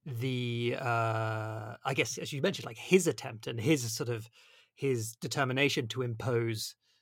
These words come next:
the understanding either that he has come to, that he believes in, or he would like you to believe in, um, concerning, concerning his crimes. And there, at a few different moments in the book,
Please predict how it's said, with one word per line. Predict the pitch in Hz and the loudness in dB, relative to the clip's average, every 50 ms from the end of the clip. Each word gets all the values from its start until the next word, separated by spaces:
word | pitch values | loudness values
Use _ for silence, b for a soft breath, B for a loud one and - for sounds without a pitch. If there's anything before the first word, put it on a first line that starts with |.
| _ _ _ _ _ _ _ | _ _ _ _ _ _ _
the | 127 147 | 2 4
understanding | 139 127 127 127 113 - 131 123 120 120 120 - | 4 4 2 0 0 0 0 0 2 0 0 0
either | - 143 143 131 123 113 | 2 4 4 4 2 0
that | 135 139 | -2 -2
he | 117 117 123 110 | -2 -2 -2 0
has | 120 117 113 | -2 -2 -2
come | - - 151 165 180 180 | -2 2 2 4 4 2
to, | - - 180 185 196 202 185 156 | 2 4 4 4 4 2 -2 -2
that | 127 143 135 | -4 -4 -4
he | 127 123 | -4 -4
believes | 110 135 123 123 139 160 170 165 151 | -2 0 2 4 4 4 4 4 2
in, | 190 185 185 | 2 2 2
or | 170 151 143 123 | 2 2 2 2
he | 135 131 | 2 2
would | 120 123 127 120 110 - _ _ _ _ _ _ _ | 2 2 0 0 -2 -8 _ _ _ _ _ _ _
like | 156 135 143 143 143 135 - - _ _ - - - | 0 6 8 8 8 8 4 -2 _ _ -18 -14 -12
you | 139 131 127 135 156 180 185 160 135 120 110 110 113 _ | -10 -6 0 2 4 6 6 6 4 2 0 -2 -4 _
to | - - 131 | -4 -4 -4
believe | 113 110 123 117 113 120 117 120 110 113 | 0 2 2 2 4 2 0 0 0 0
in, | 120 113 110 113 113 113 b b b b b b b b b b _ - | -2 -2 -2 -4 -8 -10 b b b b b b b b b b _ -2
um, | 165 127 120 113 110 113 107 107 107 107 104 110 110 113 | 0 2 4 4 4 4 2 2 -2 -2 -2 -4 -2 -2
concerning, | - 135 117 - 143 127 117 117 113 110 110 107 107 | -2 -2 0 0 0 0 2 0 0 0 0 -2 -4
concerning | - 123 113 120 113 113 107 | -4 -4 -2 0 0 0 2
his | 110 110 110 | 0 0 -2
crimes. | - - 139 135 131 123 117 127 | 0 2 4 4 4 2 0 0
And | 165 165 147 139 B B B B B B B B B B B _ _ _ _ _ _ _ _ _ | 0 0 0 -2 B B B B B B B B B B B _ _ _ _ _ _ _ _ _
there, | 160 170 202 214 | 8 8 8 8
at | 214 185 | 8 4
a | 190 | 4
few | - - - 214 | 4 4 2 6
different | 202 208 - 190 180 | 6 6 6 6 4
moments | 180 185 185 180 180 156 117 - - - - | 6 6 6 4 4 2 0 -4 -8 -6 -6
in | 175 139 139 | -4 -2 -2
the | 139 | 0
book, | 117 143 135 113 | 2 0 0 0